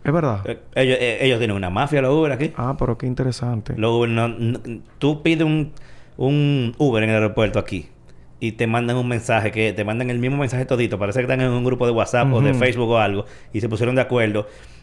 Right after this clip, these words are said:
Speaker 2: y ellos lo quieren hacer por fuera. El,
Speaker 1: Oh,
Speaker 2: el
Speaker 1: porque
Speaker 2: viaje.
Speaker 1: quieren cobrarte más
Speaker 2: Ajá,
Speaker 1: dinero.
Speaker 2: ellos dicen, "Ah, Uber tiene cinco años que no actualiza las tarifas".
Speaker 1: Yo no tengo que ver
Speaker 2: Que
Speaker 1: con
Speaker 2: si yo
Speaker 1: eso.
Speaker 2: ca-, salte del martito Uber.
Speaker 1: Yo exactamente.
Speaker 2: Eso no, no, no haga Uber entonces. Eh, y entonces, que si yo qué, que si yo qué, que te, te, te, te, entonces ellos lo que quieren es que tú cance-, eh,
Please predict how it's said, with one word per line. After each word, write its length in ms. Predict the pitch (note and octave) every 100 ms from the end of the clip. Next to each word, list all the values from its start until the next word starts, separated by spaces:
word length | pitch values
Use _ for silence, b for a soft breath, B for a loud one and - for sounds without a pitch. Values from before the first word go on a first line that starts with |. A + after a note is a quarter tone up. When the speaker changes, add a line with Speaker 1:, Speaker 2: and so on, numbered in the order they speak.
| -
Speaker 2:
y 100 | A2+
ellos 120 | A#2+
lo 60 | C3
quieren 180 | B2 B2
hacer 160 | A#2+ A#2
por 120 | G#2+
fuera. 440 | - A2 F#2+ E2 - - -
El, 160 | A2 C#3
Speaker 1:
Oh, 240 | D3+ D#3
Speaker 2:
el 60 | C3+
Speaker 1:
porque 160 | A#2+
Speaker 2:
viaje. 200 | A#2 A2
Speaker 1:
quieren 140 | C#3+ C#3
cobrarte 380 | C#3 C3+ C3+
más 240 | B2 A#2 A2+
Speaker 2:
Ajá, 340 | A2+ G#2+ G2
Speaker 1:
dinero. 120 | F#2+ A2
Speaker 2:
ellos 120 | A#2+
dicen, 280 | B2+ D3 B2
"Ah, 140 | C#3+
Uber 240 | C#3+ E3 E3+
tiene 260 | D#3 D#3 B2+
cinco 300 | D3 D#3 C#3+
años 200 | D3+ C#3
que 120 | B2
no 80 | C3+
actualiza 400 | C#3+ B2 C3+ C#3+
las 160 | C3+
tarifas". 340 | - A#2 A#2 B2+
Speaker 1:
Yo 80 | F3+
no 80 |
tengo 160 | D#3+ C#3
que 80 | B2
ver 80 | A#2+
Speaker 2:
Que 60 |
Speaker 1:
con 80 | A#2
Speaker 2:
si 40 | C3
yo 40 |
Speaker 1:
eso. 140 | B2
Speaker 2:
ca-, 80 | C#3+ - - -
salte 280 | - A2+ G#2+
del 120 | A2+
martito 360 | G2+ F#2 G2+ G#2
Uber. 280 | F#2 F2 -
Speaker 1:
Yo 140 | A2
exactamente. 560 | G#2 G#2+ G2 - G2+ G2
Speaker 2:
Eso 80 | F#2
no, 200 | F#2 F2+
no, 300 | F#2 F#2 F#2
no 160 | F#2
haga 160 | F#2 G2
Uber 220 | D3 F3
entonces. 340 | E3+ G3 F3+ - B B
Eh, 320 | - A#2 A2+ C#3
y 80 | C3
entonces, 320 | A#2 F3 -
que 100 | C#3+
si 100 | D3
yo 100 | A#2
qué, 100 | G3+
que 80 | F3
si 120 | E3
yo 60 | C#3+
qué, 140 | E3+
que 80 | E3
te, 120 | B2+
te, 100 | C#3+
te, 140 | D3 F3+
te, 100 | E3
entonces 380 | - F3 B2+
ellos 180 | C#3+ C#3+
lo 80 | D3
que 60 | B2+
quieren 220 | D3 C3
es 100 | B2
que 100 | B2
tú 260 | A#2+ A#2+
cance-, 580 | - A2+ G2 - B2+
eh, 60 | A#2+